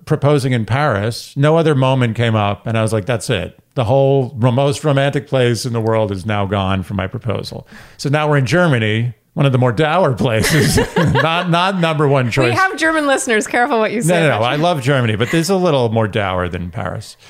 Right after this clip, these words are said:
Speaker 2: And I had a few performances
Speaker 1: Yeah,
Speaker 2: that you
Speaker 1: you
Speaker 2: attended.
Speaker 1: had performances,
Speaker 2: Mm-hmm.
Speaker 1: um, which was, which was really exciting for me to see you perform there. And they love, you were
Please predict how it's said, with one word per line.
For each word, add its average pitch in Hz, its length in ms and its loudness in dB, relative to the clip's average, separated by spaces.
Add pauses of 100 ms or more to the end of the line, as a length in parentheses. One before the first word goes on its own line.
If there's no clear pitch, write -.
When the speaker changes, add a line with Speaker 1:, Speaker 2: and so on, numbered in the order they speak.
Speaker 2:
And 254 80 0
I 254 40 0
had 285 180 0
a 311 40 -4
few 294 140 -2
performances 311 840 -2
Speaker 1:
Yeah, 175 140 2
Speaker 2:
that - 100 -6
you 202 160 -2
Speaker 1:
you 151 100 4
Speaker 2:
attended. 143 280 0
Speaker 1:
had - 60 -2
performances, 120 500 -4
Speaker 2:
Mm-hmm. 190 840 -8
Speaker 1:
um, 113 260 -2
which - 160 -8
was, 123 260 -8
which 120 160 -6
was 131 120 -4
really 131 180 0
exciting 110 460 -4
for - 140 -10
me - 180 -12 (880)
to 127 100 -4
see 123 180 -4
you 104 140 -2
perform 107 400 -6
there. 110 300 -8
And 117 140 -4
they 117 100 0
love, 123 480 -4
you 120 180 -4
were 98 180 -2